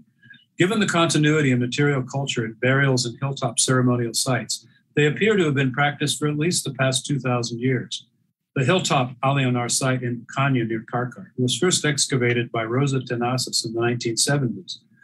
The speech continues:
A retired vet who had married into family in Napo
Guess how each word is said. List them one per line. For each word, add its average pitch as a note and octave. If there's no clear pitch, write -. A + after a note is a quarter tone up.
A B2+
retired C#3+
vet C#3
who C3
had B2
married C3+
into B2
family C3
in A2
Napo A2+